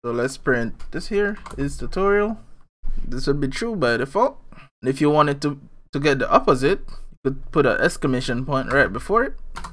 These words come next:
just one, and then this will print out false. Now, we also have a match statement. This is similar to switch in other languages.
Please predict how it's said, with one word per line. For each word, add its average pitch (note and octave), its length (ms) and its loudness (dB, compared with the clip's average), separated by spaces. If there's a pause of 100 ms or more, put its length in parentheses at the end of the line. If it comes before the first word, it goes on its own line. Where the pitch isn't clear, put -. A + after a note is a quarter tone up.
just - 180 -8
one, C3+ 280 -4 (1040)
and A#2+ 180 -4
then A#2+ 200 2
this A#2+ 200 -4
will B2+ 120 -2
print C3+ 240 -2
out C3 200 -2
false. - 440 -2 (520)
Now, G#3 360 6 (440)
we D3+ 160 0
also D#3+ 380 6
have D#3 260 6
a A#2+ 120 2
match - 440 2
statement. F2 460 -6 (400)
This D#3+ 160 -2
is F3 140 -2
similar D3+ 380 6
to C3+ 280 2
switch - 460 2
in C3+ 80 0
other C3+ 260 8
languages. E3 640 2